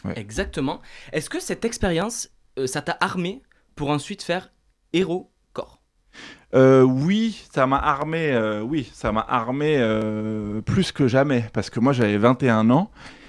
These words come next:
Speaker 1: et je me retrouve, euh, à, à travailler sur le concept, à l'écriture, euh, j'ai un des rôles principaux, je co-réalise, euh, je suis très jeune pour faire ça et je me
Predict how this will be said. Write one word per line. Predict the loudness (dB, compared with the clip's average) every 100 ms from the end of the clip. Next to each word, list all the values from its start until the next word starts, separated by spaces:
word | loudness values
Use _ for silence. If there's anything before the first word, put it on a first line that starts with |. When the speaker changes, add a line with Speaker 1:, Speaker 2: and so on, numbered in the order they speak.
| 0
Speaker 1:
et | 2
je | 6
me | 4
retrouve, | 2 -2 0 4
euh, | 6 6 2 0 -8 -20 -20 -6
à, | 0 2 0
à | -2 -2 0 -2 -2 -4
travailler | 0 4 4 4
sur | 0 0
le | 0
concept, | 0 0 2 2 2 2
à | 2
l'écriture, | 2 -2 -6 -2 2 4 4
euh, | 4 2 0 0
j'ai | 0 2
un | 2
des |
rôles | 2 0
principaux, | -6 -10 -6 0 0 0
je |
co-réalise, | -4 -4 -2 -2 0 0 0 2
euh, | 0
je | -2
suis | -6
très | -4 -2
jeune | 0 -2
pour | -2 -8
faire | -12 -4
ça | 0 0
et | 0
je | -2
me | -4 -4